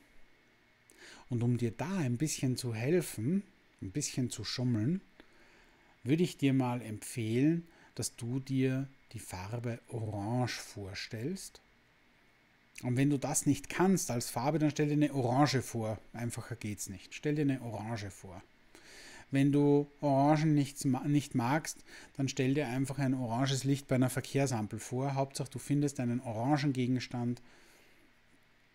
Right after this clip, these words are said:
den du dir leichter herholen kannst.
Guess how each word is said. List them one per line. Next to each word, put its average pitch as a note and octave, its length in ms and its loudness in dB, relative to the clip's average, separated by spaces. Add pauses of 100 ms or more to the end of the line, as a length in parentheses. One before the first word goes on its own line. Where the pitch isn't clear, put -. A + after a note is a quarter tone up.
(180)
den A#2 200 0
du A#2+ 100 -2
dir A#2 340 -2 (120)
leichter G2 580 -8 (160)
herholen G#2+ 540 -4
kannst. - 480 -14